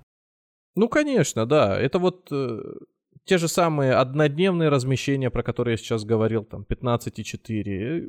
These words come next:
ну, всё, всё в пре-, предельно просто. Рынок, он, э, сейчас, там, не сотнями инструмен-, не сотнями тысяч инструментов, э, обладает, поэтому тут запутаться, э, несложно.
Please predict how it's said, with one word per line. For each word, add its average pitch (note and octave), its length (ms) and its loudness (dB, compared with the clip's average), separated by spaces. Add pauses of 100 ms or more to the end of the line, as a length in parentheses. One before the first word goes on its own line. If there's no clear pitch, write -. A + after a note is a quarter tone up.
(120)
ну, - 200 -6 (180)
всё, A#3 200 -4
всё A3 240 -2
в - 120 -8
пре-, E3 140 0
предельно E3+ 460 2
просто. - 380 0
Рынок, D3+ 340 0
он, A2+ 260 0
э, A2+ 160 -4
сейчас, - 680 -4 (140)
там, G2 200 -16 (360)
не C3 360 4
сотнями B2 540 2
инструмен-, B2 600 -2 (220)
не B2 60 -4
сотнями C#3+ 420 2
тысяч B2 380 -2
инструментов, B2+ 640 -4 (160)
э, A2 680 -4 (240)
обладает, B2+ 720 2
поэтому G#2+ 380 -4
тут B2 180 -10
запутаться, - 600 -4
э, F2 380 -8 (200)
несложно. G#2 600 -8